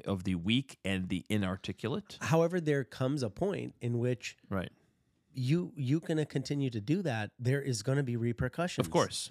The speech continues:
Speaker 1: of course.
Speaker 2: You know, like,
Speaker 1: Right.
Speaker 2: you can't just go around, like, roving gangs coming around, killing people,
Speaker 1: It
Speaker 2: like,
Speaker 1: always
Speaker 2: something
Speaker 1: comes to an end.
Speaker 2: Yeah, I mean,
Speaker 1: Yeah.
Speaker 2: we, we,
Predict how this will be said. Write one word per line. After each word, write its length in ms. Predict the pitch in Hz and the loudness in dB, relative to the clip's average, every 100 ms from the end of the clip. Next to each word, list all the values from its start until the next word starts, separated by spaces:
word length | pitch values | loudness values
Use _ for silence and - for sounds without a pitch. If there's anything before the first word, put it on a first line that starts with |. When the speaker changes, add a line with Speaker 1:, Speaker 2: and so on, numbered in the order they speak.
| - | -8
Speaker 1:
of 140 | - | -4
course. 280 | 95 69 - | -2 -2 0
Speaker 2:
You 100 | 123 | 2
know, 160 | 131 139 | 4 4
like, 240 | 127 123 | 2 0
Speaker 1:
Right. 80 | 131 | 2
Speaker 2:
you 120 | 143 | 2
can't 320 | - 160 147 | 4 2 2
just 200 | 175 147 | 0 0
go 180 | 139 160 | 2 4
around, 500 | 156 156 165 139 131 | 4 2 0 0 0
like, 280 | 127 127 - - _ - 104 147 | 2 0 -2 -20 _ -14 -12 -4
roving 420 | 123 143 151 156 | 4 6 6 2
gangs 420 | 151 170 151 139 - | 2 2 2 0 -2
coming 260 | 151 143 | 0 0
around, 460 | 147 170 151 143 147 | 0 0 0 0 -2
killing 280 | - 180 156 | -2 -2 -2
people, 320 | 139 123 127 | -2 -2 2
Speaker 1:
It 60 | 156 | 6
Speaker 2:
like, 40 | 160 | 6
Speaker 1:
always 120 | 156 | 4
Speaker 2:
something 180 | 160 165 | 4 2
Speaker 1:
comes 220 | 113 110 | 0 2
to 120 | - | 0
an 80 | 90 | 2
end. 260 | 78 67 - | -2 -4 -2
Speaker 2:
Yeah, 240 | 131 151 | 0 2
I 40 | |
mean, 180 | 139 147 | 2 0
Speaker 1:
Yeah. 120 | 156 147 185 | 0 0 0
Speaker 2:
we, 180 | 175 | -2
we, 40 | 202 | 0